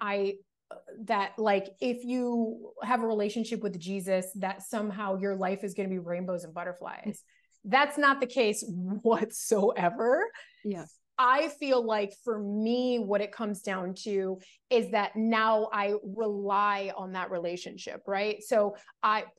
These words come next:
Speaker 1: prayer is a huge part of my life now, that, like,
Speaker 2: Yeah.
Speaker 1: when I'm going through something and surrendering t-, it to ha-, really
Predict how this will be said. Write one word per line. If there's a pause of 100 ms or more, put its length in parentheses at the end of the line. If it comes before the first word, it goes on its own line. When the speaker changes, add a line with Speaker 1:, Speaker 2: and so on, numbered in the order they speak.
Speaker 1:
prayer
is
a
huge
part
of
my
life
now,
that,
like,
Speaker 2:
Yeah.
Speaker 1:
when
I'm
going
through
something
and
surrendering
t-, (180)
it
to (100)
ha-,
really